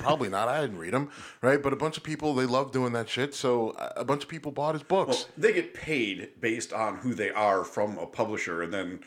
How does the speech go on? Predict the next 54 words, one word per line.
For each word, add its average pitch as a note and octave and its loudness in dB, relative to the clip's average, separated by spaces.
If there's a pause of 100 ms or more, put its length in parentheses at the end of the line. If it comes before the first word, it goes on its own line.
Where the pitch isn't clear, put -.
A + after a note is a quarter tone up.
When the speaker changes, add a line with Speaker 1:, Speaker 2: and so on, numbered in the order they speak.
Speaker 1:
Okay, - -8
Speaker 2:
the A2+ 0
book B2+ 2
is A2 -2
Speaker 1:
I - -4
Speaker 2:
whatever. - 2
Speaker 1:
understand, A2 2
Speaker 2:
I D#3+ 6
know B2 8
Speaker 1:
but, C3+ 8
Speaker 2:
you - 6
Speaker 1:
uh, - 6
Speaker 2:
do. C#3 4
I'm B2+ 6
Speaker 1:
but D3 8
Speaker 2:
just C#3+ 6
saying C#3 6
Speaker 1:
I'm A#2+ 6
just A2+ 2
Speaker 2:
that A#2 0
Speaker 1:
saying, G2 -2
it G#2+ -6
doesn't C3 0
matter. E2 -6
The A2+ -2
point E3 0
is, B2+ 0
he A#2+ -6
made D#3 0
a D3+ -2
bunch C#3+ 0
of A2+ -6
money G#2+ 0
'cause G2+ -4
he F#2+ -8
wrote G#2+ 0
a, F#2+ -6
he, A2+ -8 (140)
he A2 -8
wrote B2 -2
a - -6
shitty A2+ -6
book F2 -6 (400)
that G2 2 (260)
publishers A#2+ 0
felt G#2 0
was F#2+ 4
Speaker 2:
Right. F2 -4
Speaker 1:
worth G2 -4
a G2+ -8
lot E2+ 0
of - -2
Speaker 2:
Right. E2+ -4
Speaker 1:
money, - -16